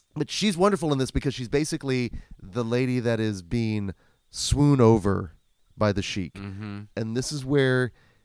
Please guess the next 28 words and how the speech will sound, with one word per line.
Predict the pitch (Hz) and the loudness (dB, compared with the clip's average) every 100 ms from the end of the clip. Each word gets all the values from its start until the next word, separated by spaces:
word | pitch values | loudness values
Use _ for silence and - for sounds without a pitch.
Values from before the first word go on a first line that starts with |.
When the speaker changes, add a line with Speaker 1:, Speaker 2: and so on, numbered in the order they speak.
| _ _ - | _ _ -4
Speaker 1:
I | 127 | 2
had | 143 143 | 4 4
to | |
write | 139 135 | 6 6
it | 131 107 | 6 4
down. | 123 113 104 101 | 2 2 0 2
Was | 120 123 | 4 4
it, | 139 - - | 2 0 -4
um, | 120 113 107 101 101 | 0 2 0 0 -2
Speaker 2:
He | 95 | -4
goes, | 131 139 131 - _ _ _ | -8 -10 -12 -16 _ _ _
"When | 113 131 | -10 -8
I | 131 | -8
first | 139 143 127 | -8 -6 -6
laid | 135 131 | -8 -4
eyes | 135 131 127 117 | -2 -2 -4 -8
on | |
you | 120 120 | -6 -4
in | 110 | -4
the | |
market, | 107 110 110 98 98 - _ _ | -6 -4 -4 -6 -12 -14 _ _
you | - | -10
were | 104 98 | -8 -8
trying | - 127 117 | -6 -6 -6
to | 110 | -8
milk | 104 107 - | -8 -8 -8
a | 104 | -10
snake, | - 117 107 92 | -10 -8 -8 -10